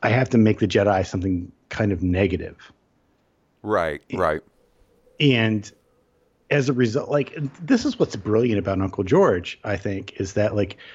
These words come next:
Speaker 1: he just looked at each movie when he was writing it as, like, "What, what do I want to happen here? What needs to happen here?" And he didn't care about, like, "What did I intend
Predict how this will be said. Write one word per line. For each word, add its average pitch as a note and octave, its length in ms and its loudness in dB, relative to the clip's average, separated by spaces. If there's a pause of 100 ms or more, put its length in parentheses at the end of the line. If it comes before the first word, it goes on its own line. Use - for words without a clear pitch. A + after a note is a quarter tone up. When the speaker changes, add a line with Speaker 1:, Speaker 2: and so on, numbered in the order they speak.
(160)
Speaker 1:
he B3+ 160 6
just B3+ 260 0
looked C3+ 240 2
at G#2 140 -2
each B2 240 -6
movie G2 600 -2 (120)
when G#2+ 260 -2
he F#2+ 100 2
was F#2+ 160 0
writing G2 360 2
it E2+ 160 -4
as, F2+ 180 -2
like, F2 240 -2 (120)
"What, B2+ 200 2
what C3+ 380 0
do B2 140 0
I A2 140 4
want G2+ 320 0
to F#2 60 -2
happen F2+ 340 0
here? - 360 -2 (440)
What C#3+ 140 6
needs C3+ 180 6
to A#2 60 2
happen G#2 320 2
here?" F2 380 -6
And B2 180 2
he C#3 140 0
didn't F#3 240 0
care B2+ 320 2
about, F2+ 280 -2
like, F#2 140 -2 (720)
"What A#2+ 300 2
did A#2+ 120 4
I A2+ 120 4
intend G2 760 0